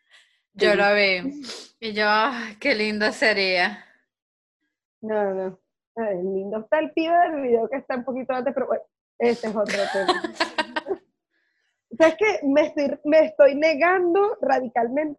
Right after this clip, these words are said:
Speaker 2: a abrirme un TikTok. Es más, me puse una meta casi imposible y dije, "Hasta que no haga eso,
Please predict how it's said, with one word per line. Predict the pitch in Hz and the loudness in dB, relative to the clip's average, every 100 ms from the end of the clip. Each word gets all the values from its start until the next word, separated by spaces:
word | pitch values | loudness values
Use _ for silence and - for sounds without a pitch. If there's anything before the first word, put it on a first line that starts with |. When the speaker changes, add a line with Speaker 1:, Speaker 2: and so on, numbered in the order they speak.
| - | -4
Speaker 2:
a | |
abrirme | 320 254 240 | 0 0 -2
un | 254 | -4
TikTok. | 240 233 - 247 185 | -6 -6 -2 -2 -2
Es | 226 | -4
más, | 262 262 | -2 -2
me | 247 | -2
puse | 240 240 | -6 -6
una | 285 294 | -4 -2
meta | 302 302 - | -2 -2 -2
casi | 294 294 | -4 -2
imposible | 311 277 254 247 302 320 330 | -4 -2 -6 -4 -4 -4 -4
y | 262 | -4
dije, | 247 | -4
"Hasta | 233 226 214 | -4 -6 -8
que | |
no | 220 | -6
haga | 226 240 277 | -4 -2 -2
eso, | 277 330 | -4 -8